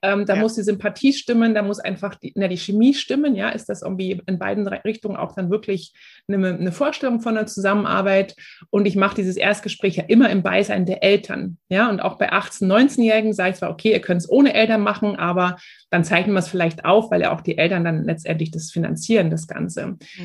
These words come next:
Speaker 1: Und wenn sich jemand für ein Coaching entscheidet, ähm, ist es bei mir so, im, im Leistungssportbereich ist es immer ein halbes Jahr, mit dem ich zusammenarbeite, weil,
Speaker 2: Mhm.
Speaker 1: äh, ich bin ja keine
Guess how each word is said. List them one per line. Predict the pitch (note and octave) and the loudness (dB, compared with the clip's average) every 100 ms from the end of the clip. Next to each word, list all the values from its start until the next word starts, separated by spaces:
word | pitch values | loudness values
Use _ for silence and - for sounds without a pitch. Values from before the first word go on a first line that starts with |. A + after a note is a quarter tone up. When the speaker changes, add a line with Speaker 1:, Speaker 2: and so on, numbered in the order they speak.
| E3 | -2
Speaker 1:
Und | F#3+ | 4
wenn | F#3 A3+ | 6 6
sich | A#3 | 4
jemand | A3+ G#3+ G3 - | 4 2 2 0
für | |
ein | F#3+ | -2
Coaching | F3+ G3+ G#3+ - F#3 | 0 0 0 0 -2
entscheidet, | E3+ D#3+ D#3+ G#3+ D4+ D#4+ - - - _ - | -4 -2 0 2 2 0 -6 -20 -20 _ -2
ähm, | F#3+ G3 G3+ | 2 2 2
ist | G#3 | 0
es | G3+ | 0
bei | G3+ | 2
mir | F#3+ F#3+ | 2 2
so, | F3+ A#3 A#3 | 2 0 0
im, | G#3 F#3+ | 0 -2
im | F3 F#3 | -4 -4
Leistungssportbereich | F3+ G#3+ A3+ A3 - G3 G3 F#3 F3 F#3 | 0 0 0 -4 0 0 0 -2 0 0
ist | F#3+ | -2
es | F3 | -2
immer | E3+ A3+ | 0 2
ein | G3+ F3+ | 2 2
halbes | F#3+ G#3+ G3 - | 4 4 2 0
Jahr, | E3 F#3+ | 0 0
mit | E3+ | -2
dem | F3 | -2
ich | F3 E3 | -2 -4
zusammenarbeite, | E3 D#3+ F3 - G3 G#3 A3+ A#3 C#4+ F4 - - - - | -6 -2 -2 -2 -2 0 -2 0 -2 -2 -8 -20 -20 -4
weil, | E3 F3+ F#3+ F#3+ | 2 6 6 4
Speaker 2:
Mhm. | G3 F#3+ - | 2 -2 -4
Speaker 1:
äh, | - F3+ F3+ F3 - | 0 0 0 -4 -10
ich | E3+ _ - | -12 _ -2
bin | G3+ | 0
ja | G3 | 0
keine | E3 F3+ F3 E3+ D#3+ | 0 0 2 0 -2